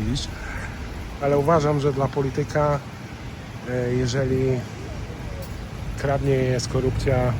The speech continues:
powinna być bardzo sroga kara, przypadek całkowity mienia jego i żony, żeby nie było, że się na żonę przepisują czy coś.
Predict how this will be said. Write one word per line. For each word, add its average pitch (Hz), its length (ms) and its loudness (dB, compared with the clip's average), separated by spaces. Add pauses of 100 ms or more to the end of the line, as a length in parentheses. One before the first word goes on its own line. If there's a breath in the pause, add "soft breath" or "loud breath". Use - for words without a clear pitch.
powinna 120 280 2
być 113 140 -2 (360)
bardzo 127 360 4
sroga 127 420 2
kara, 120 360 2
przypadek 113 520 0 (760)
całkowity 123 520 2
mienia 123 380 4 (1200)
jego 127 280 6
i 117 100 4
żony, 120 300 4 (320)
żeby 123 160 0
nie 123 100 4
było, 123 260 4
że 139 160 0
się - 120 -2
na 120 140 2
żonę 120 260 4
przepisują 120 540 2
czy 110 340 4
coś. 117 180 4